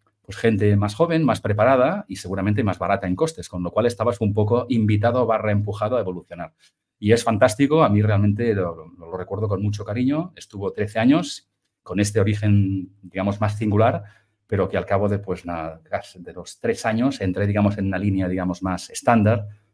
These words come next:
más profesional, aunque profesionales lo éramos todos,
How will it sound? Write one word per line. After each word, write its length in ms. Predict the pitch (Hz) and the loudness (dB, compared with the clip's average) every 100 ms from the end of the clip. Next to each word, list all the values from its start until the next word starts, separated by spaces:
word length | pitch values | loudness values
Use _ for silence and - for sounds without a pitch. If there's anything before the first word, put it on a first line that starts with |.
| _ _ - | _ _ -8
más 320 | 92 90 - | -6 -6 -6
profesional, 540 | 98 92 92 104 143 | -6 -6 -4 2 2
aunque 200 | 113 95 | 2 0
profesionales 520 | - - - 90 104 104 | -6 -10 -8 -4 -2 -2
lo 100 | 92 | 0
éramos 260 | 98 90 | -2 -4
todos, 440 | 120 120 156 - | -4 -4 -4 -12